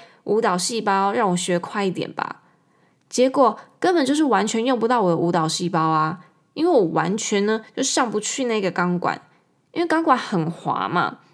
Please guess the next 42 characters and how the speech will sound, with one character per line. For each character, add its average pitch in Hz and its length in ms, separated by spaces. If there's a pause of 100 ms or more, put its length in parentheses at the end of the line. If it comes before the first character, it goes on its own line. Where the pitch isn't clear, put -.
(140)
必 302 140
须 302 140
要 294 100 (240)
靠 - 240
很 175 220
多 185 140
的 190 120
肌 196 340
力， 208 200
尤 185 100
其 180 100
是 233 240 (240)
在 233 160
你 175 80
的 160 80
核 170 280
心 190 380
啊、 185 100
大 190 260
腿 - 240
啊 147 120
这 214 120
些 220 160
肌 277 340
肉 311 160
的 190 100
力 214 240
量 202 200
呢 180 120
去 185 140
支 180 240
撑， 175 440 (500)
然 208 200
后 302 260
再 285 180
去 269 160
做 269 160
不 254 180
同 160 160
的 143 100
动 - 260
作。 - 320